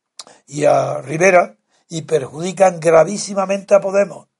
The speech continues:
y no tanto al psoe, porque depende de la firmeza del psoe de estos días, de hoy, mañana, sábado, esta semana y el sábado, depende de la firmeza del psoe con la que, aparte de la carrera hacia el gobierno,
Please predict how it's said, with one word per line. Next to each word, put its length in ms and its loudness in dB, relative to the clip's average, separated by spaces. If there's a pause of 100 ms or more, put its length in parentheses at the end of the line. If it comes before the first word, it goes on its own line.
(960)
y 140 -4
no 160 2
tanto 360 4
al 120 6
psoe, 440 2 (480)
porque 340 0
depende 520 0
de 100 4
la 140 8
firmeza 720 -2
del 200 0
psoe 280 2
de 80 6
estos 300 0
días, 300 -2
de 120 0
hoy, 240 6
mañana, 420 -2
sábado, 300 0 (200)
esta 260 0
semana 500 -4 (540)
y 160 0
el 100 2
sábado, 480 2 (360)
depende 600 -2
de 80 0
la 120 6
firmeza 540 -4
del 160 -8
psoe 280 -6
con 180 -6
la 120 2
que, 120 0
aparte 540 4
de 80 0
la 120 4
carrera 480 2
hacia 220 -6
el 140 -6
gobierno, 520 -14